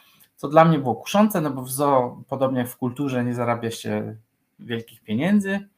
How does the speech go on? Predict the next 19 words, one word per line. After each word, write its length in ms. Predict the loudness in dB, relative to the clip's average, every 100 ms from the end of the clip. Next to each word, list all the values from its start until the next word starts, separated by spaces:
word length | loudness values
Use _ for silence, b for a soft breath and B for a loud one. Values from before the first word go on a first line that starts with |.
| b b b b b b _
E, 380 | -6 -2 -2 -2 -4
no 60 |
i 80 | -4
złożyłem 500 | 0 0 2 2 2
do 80 | -2
kupy 600 | -6 -2 0 0 -2 -4
trochę 240 | -6 -6
tych, 260 | -10 -14 -14
tych 260 | -12 -10 -4
tekstów 540 | -4 -4 -10 -12 -12
i 40 |
wysłałem. 720 | -16 -14 -4 0 0 0 -6 -12 _ _ _ _ _ _ _ _ -14
Mm, 520 | -10 -8 -8 -8 -10 -12 b b b b -12
i 100 | 4
bardzo, 360 | 6 6 4
y, 120 | -2 -2 -8 -8 -10 -10 -8 -8 -10
długo, 460 | -8 0 0 2 0
długo 260 | 0 -2 -2
później 680 | -2 -6 -4 -2 -2 -2